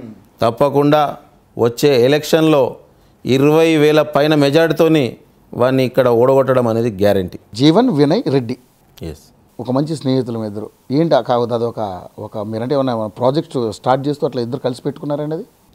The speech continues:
Speaker 1: చాలా సంవత్సరాల తర్వాత ఆ కంపెనీ పేరు తీసుకోవడం జరిగింది.
Speaker 2: <laughs>
Speaker 1: ఎట్లా అంటే, ఇదే నేషనల్ హైవే మీద మొట్టమొదటిసారి రెండు వేల ఏడులో పరిచయం అయ్యిండు.
Speaker 2: ఓకే.
Speaker 1: అంటే ఆయన గురించి చెప్పాలా, ఇప్పటివరకు నేను ఎక్కడ కూడా చెప్పడం, చెప్పలేదు.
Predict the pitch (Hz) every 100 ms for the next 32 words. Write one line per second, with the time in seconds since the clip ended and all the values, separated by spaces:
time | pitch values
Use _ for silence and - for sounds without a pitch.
0 | - 113 120 123 117 - 120 113 113 113
1 | 110 104 104 117 107 113 107 107 113 110
2 | 107 104 117 120 151 - 180 - - -
3 | _ - - - 139 135 120 143 117 127
4 | - 135 113 - _ _ _ _ _ _
5 | _ _ - 113 139 156 147 143 151 139
6 | 131 131 123 127 143 120 - 135 135 123
7 | 127 120 117 127 131 120 117 110 127 107
8 | 98 117 101 87 - _ _ _ _ _
9 | _ 131 135 123 - _ _ _ - 101
10 | 110 101 113 123 - 98 123 117 113 -
11 | 123 123 127 117 123 120 123 113 110 123
12 | 123 123 113 - 110 135 143 117